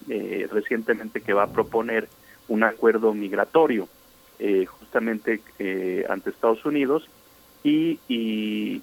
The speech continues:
y, y bueno, mira, ya para cerrar el comentario, eh,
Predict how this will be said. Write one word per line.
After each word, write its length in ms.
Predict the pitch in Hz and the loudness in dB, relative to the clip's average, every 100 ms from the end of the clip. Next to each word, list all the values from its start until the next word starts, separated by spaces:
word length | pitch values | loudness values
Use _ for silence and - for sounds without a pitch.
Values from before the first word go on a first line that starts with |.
| - | -6
y, 220 | - 220 - | -6 -6 -6
y 100 | - 165 | -4 0
bueno, 240 | 190 190 | 2 2
mira, 260 | 190 185 160 | 2 0 2
ya 140 | 190 | 0
para 240 | - 208 185 | 2 0 0
cerrar 400 | 165 156 156 156 - | 0 2 0 -2 -10
el 140 | 135 | -8
comentario, 680 | - 135 131 147 143 147 143 - - - - | -6 -6 -2 0 0 0 -4 -10 -20 -20 -10
eh, 640 | 135 113 107 104 104 101 | -2 0 2 2 2 -2